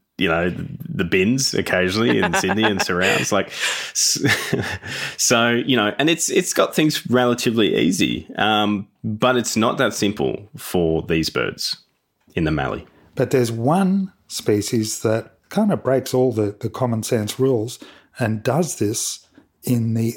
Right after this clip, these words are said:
Speaker 2: arid zone of Australia, and that's the mallee fowl. And in order to do that, it really has to be very sophisticated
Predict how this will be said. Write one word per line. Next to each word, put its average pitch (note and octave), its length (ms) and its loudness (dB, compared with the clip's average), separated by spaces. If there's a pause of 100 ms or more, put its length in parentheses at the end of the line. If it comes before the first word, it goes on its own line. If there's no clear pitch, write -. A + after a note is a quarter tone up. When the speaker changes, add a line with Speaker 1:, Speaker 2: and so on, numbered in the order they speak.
Speaker 2:
arid B2+ 340 0
zone G#2+ 460 -8
of G#2 100 -6
Australia, A2 600 -2 (460)
and A2 160 0
that's G#2+ 180 -2
the A2+ 100 -4
mallee G#2+ 300 0
fowl. G2 380 -10 (680)
And A2+ 180 0
in B2+ 140 2
order D#3+ 220 4
to D#3 140 -6
do D#3 360 4
that, A#2 300 -2 (100)
it C3 180 -4
really C#3 320 6
has A#2+ 260 -2
to A2+ 540 -2 (340)
be A2+ 120 4
very C#3+ 220 4
sophisticated A2+ 960 -4